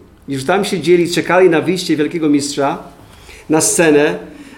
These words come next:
e, to nagle ta jego matka odwróciła się, aby porozmawiać z przyjaciółmi, którzy tam siedzieli obok.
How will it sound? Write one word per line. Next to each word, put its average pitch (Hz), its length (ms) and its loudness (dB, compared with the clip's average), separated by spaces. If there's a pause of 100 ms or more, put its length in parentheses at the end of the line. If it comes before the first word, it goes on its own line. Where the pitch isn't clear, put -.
e, 156 280 2
to 175 680 4
nagle 240 340 0
ta 208 100 0
jego 190 180 0
matka 208 280 0
odwróciła 180 600 -2
się, 196 160 -4
aby 202 140 -2
porozmawiać 208 640 -4
z - 80 -10
przyjaciółmi, 220 600 -2
którzy 147 200 -6
tam 160 160 -2
siedzieli 160 340 -2
obok. 147 280 -2